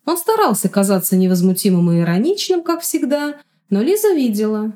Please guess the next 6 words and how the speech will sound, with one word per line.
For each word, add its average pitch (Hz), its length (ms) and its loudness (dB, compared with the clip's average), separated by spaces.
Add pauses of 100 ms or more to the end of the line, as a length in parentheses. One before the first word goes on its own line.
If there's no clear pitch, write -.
что - 220 -8
в 165 60 -4
глазах 175 460 -4
у 285 40 -8
него 254 380 -8 (280)
тревога. 165 680 -6